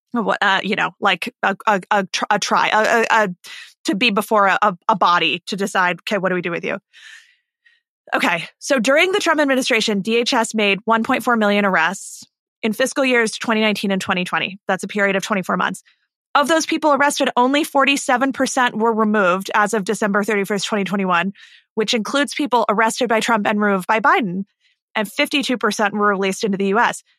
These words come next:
Under Biden, D H S has made over five million arrests in its first twenty-six point three mo-, twenty-six point three months. So compare five million to one point four, and it removed nearly two point six million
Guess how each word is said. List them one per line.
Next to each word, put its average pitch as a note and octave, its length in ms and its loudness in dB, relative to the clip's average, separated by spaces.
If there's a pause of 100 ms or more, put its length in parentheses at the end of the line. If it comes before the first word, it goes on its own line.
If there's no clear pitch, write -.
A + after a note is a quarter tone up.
(200)
Under A3+ 220 2
Biden, B3 580 2
D B3+ 180 2
H C#4+ 180 2
S B3+ 160 0
has A#3+ 160 -2
made A#3 180 0
over G#3 400 2 (280)
five C#4 320 6
million F#3+ 340 2
arrests F3 580 -2 (400)
in A3 140 0
its G#3 160 -2
first G3 240 0
twenty-six G3+ 380 -2
point G3+ 220 -2
three G3+ 140 -4 (120)
mo-, G3 180 0 (520)
twenty-six B3+ 600 -2
point G#3 200 0
three G3+ 120 -2
months. F#3 260 0
So A#3+ 100 0
compare A3 320 0 (400)
five A#3 220 2
million G#3+ 360 2
to F#3 360 -4
one G3 180 -2
point C#4 220 -2
four, - 320 0 (480)
and C4 120 2
it C#4 80 2
removed C4+ 320 2
nearly B3+ 360 2
two C#4+ 180 -4
point A3+ 260 0
six - 420 -6
million F#3+ 460 0